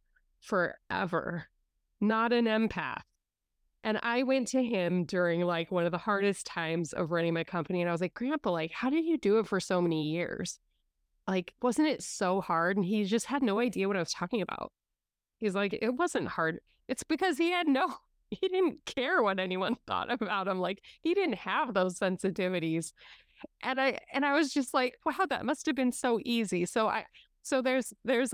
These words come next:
always these, like, benefits and drawbacks to being an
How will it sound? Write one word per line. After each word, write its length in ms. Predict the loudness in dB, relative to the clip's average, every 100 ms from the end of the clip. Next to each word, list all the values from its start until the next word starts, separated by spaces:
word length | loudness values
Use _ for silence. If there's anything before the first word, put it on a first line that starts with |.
| 0
always 400 | 2 2 2 0
these, 240 | 0 0 0
like, 240 | -2 -4
benefits 520 | -4 -2 -2 -2 0
and 160 | 0 0
drawbacks 720 | 0 0 0 0 -4 -4 -8 -2
to 160 | -2
being 360 | -2 0 0
an 80 | 0